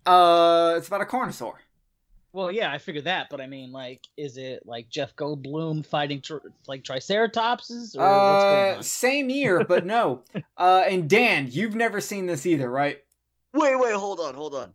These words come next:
Speaker 3: This piece of shit came out the same year as
Speaker 1: You
Speaker 3: Jurassic
Speaker 1: haven't
Speaker 3: Park.
Speaker 1: even seen it yet. How can you say it's a piece of shit?
Speaker 3: <laughs> 'Cause you recommended it, bro. I know you. Don't,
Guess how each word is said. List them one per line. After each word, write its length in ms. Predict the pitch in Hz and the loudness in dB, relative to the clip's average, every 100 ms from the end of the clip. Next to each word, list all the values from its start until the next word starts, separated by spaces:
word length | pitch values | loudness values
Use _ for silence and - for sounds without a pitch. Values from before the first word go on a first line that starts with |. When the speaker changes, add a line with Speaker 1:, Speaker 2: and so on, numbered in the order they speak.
| _ _ 127 | _ _ -6
Speaker 3:
This 240 | 185 - | -4 -4
piece 320 | 214 247 208 | -6 -10 -12
of 80 | 233 | -14
shit 340 | - 190 202 - | -10 -8 -8 -8
came 220 | 160 165 | -8 -6
out 180 | 165 165 | -6 -8
the 60 | |
same 300 | - 135 139 135 | -14 -12 -10 -8
year 160 | 127 | -8
as 100 | 131 - | -10 -2
Speaker 1:
You 60 | 226 302 | 6 8
Speaker 3:
Jurassic 160 | 285 320 | 10 10
Speaker 1:
haven't 220 | 339 349 | 8 4
Speaker 3:
Park. 80 | 359 | 2
Speaker 1:
even 180 | 320 | 0
seen 320 | 247 - 359 370 | 0 2 2 2
it 120 | 277 | 2
yet. 260 | 160 139 | 2 2
How 160 | - 247 | 4 2
can 180 | 247 285 | 2 2
you 220 | 285 262 | 4 2
say 160 | 294 262 | 2 2
it's 100 | 233 | 4
a 80 | |
piece 260 | 214 277 262 | 4 4 4
of 80 | 247 | 0
shit? 340 | - 302 175 381 - - | 2 2 2 -2 -8 -12
Speaker 3:
<laughs> 200 | 320 _ | -16 _
'Cause 320 | 339 302 302 220 | -2 0 -2 -4
you 220 | 262 233 | -6 -4
recommended 640 | 262 262 240 240 240 233 - | -6 -6 -10 -12 -12 -12 -12
it, 140 | 117 | -8
bro. 220 | 143 131 | -6 -4
I 200 | 123 156 | -4 -6
know 260 | 320 202 131 | -6 -6 -6
you. 320 | 113 359 320 | -4 -6 -4
Don't, 300 | - 170 220 | -4 -2 -2